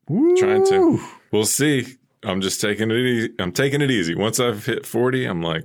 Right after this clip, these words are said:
Speaker 2: "There's no reason for me to go fast."
Speaker 1: That is a hundred percent true.
Speaker 2: <laughs>
Speaker 1: Like, that whole, you know, I always wonder what the, you know, the whole max heart rate thing is. Two twenty minus your age is kind of the general formula.
Speaker 2: Mm-hmm.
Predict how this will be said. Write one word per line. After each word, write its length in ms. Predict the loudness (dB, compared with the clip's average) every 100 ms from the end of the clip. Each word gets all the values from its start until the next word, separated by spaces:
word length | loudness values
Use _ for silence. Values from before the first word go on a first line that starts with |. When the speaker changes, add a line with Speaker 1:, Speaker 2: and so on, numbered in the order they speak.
| -8
Speaker 2:
"There's 300 | -6 -6 -6
no 220 | -4 -2
reason 320 | -2 -2 -4
for 140 | -8 -8
me 140 | -6
to 80 | -6
go 160 | -6 -8
fast." 540 | -10 -14 -12 -14 -16 -20 _ _ _ _
Speaker 1:
That 140 | 0 2
is 100 | 2
a 60 |
hundred 260 | 2 0 0
percent 340 | -2 0 -2
true. 320 | 0 0 0 0
Speaker 2:
<laughs> 60 |
Speaker 1:
Like, 180 | 0 0
that 160 | 2 2
whole, 640 | 2 2 2 0 -2 -8 _
you 100 | -2
know, 340 | 0 2 0 -4 _ _ _ _ _ -20 -4
I 40 | 2
always 260 | 4 4
wonder 320 | 2 2 4 4
what 220 | 2 2
the, 320 | 2 2 0 -8 _ -4
you 120 | 0
know, 80 | 2
the 100 | 2
whole 140 | 2
max 320 | 2 2 0 -2
heart 220 | -2 0
rate 240 | -2 -2
thing 160 | 0 0
is. 240 | 0 -2
Two 180 | -4 -4
twenty 220 | 0 0
minus 360 | 2 0 -2 -2
your 80 | 0
age 200 | 0 -2
is 100 | -4
kind 200 | -2 -2
of 80 | 0
the 120 | -2
general 440 | -2 -2 0 0
formula. 580 | -2 -2 0 2 2
Speaker 2:
Mm-hmm. 100 | 0